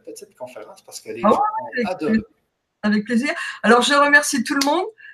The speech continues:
Speaker 2: tous ceux qui ont tenu à peu près trois heures, parce que ça fait quand même à peu près trois heures qu'on papote,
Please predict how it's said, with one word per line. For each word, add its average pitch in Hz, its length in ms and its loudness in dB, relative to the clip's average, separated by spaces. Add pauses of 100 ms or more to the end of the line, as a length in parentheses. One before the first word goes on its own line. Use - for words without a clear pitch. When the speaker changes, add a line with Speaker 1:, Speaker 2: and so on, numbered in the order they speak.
(140)
Speaker 2:
tous 311 100 4
ceux - 220 2
qui 330 100 0
ont 269 140 2
tenu 269 320 2
à 254 80 8
peu 240 160 0
près 240 240 2
trois 247 320 4
heures, 311 180 6
parce 220 140 -6
que - 80 -2
ça 220 180 0
fait 226 140 -4
quand 226 100 -2
même 226 160 2
à 208 80 2
peu 208 160 -8
près - 160 -2
trois 226 340 0
heures 240 180 4
qu'on 190 260 -2
papote, 196 420 -2